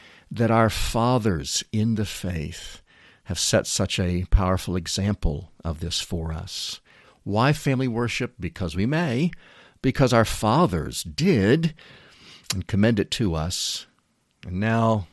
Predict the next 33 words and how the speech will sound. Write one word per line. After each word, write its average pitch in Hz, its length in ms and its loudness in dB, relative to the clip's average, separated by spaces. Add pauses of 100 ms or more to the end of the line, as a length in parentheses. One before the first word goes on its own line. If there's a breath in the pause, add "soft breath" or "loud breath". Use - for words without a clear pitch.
let 220 120 -8
me 196 80 -2
turn 117 580 2 (680 soft breath)
in 98 180 -2
a 90 180 0
more 92 320 0
practical - 840 2
direction 87 560 -2
with 80 220 -4
you 82 300 -4 (500 soft breath)
as 95 140 -6
I 101 80 0
make 113 220 2
a - 60 -4
case 98 500 -2
for - 140 -8
family 90 360 -4
worship 85 460 -4
in 87 60 -2
your 85 100 -4
homes. 78 560 -6
Brothers 143 240 0
and 120 80 0
sisters, 123 520 -2
thirdly, 143 580 -2 (1500 soft breath)
because 147 580 0
the 117 140 -2
peace - 1080 -4 (320)
and 117 280 -2
unity 147 580 0
of 123 220 -2
your 123 220 -2
home 101 920 -4